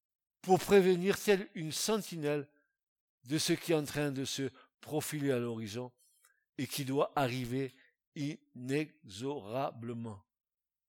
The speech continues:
Je vous donne, dira le Seigneur, un commandement nouveau.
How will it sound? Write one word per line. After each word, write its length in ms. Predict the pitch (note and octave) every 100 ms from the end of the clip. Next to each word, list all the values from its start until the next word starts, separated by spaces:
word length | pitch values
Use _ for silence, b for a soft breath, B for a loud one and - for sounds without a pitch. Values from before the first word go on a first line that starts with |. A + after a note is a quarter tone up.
| _ _ _ _ _ -
Je 140 | D3+
vous 200 | D3+ D3+
donne, 360 | D3+ A3 C#3 A#2+
dira 340 | G#2+ C#3 C#3
le 100 | C3
Seigneur, 400 | - C3+ B2+ A2+ - _ _ _ _ -
un 160 | D#3
commandement 580 | D3 F3+ D#3+ D#3 D#3+ D3
nouveau. 480 | D3+ D3 C3 C3 G#2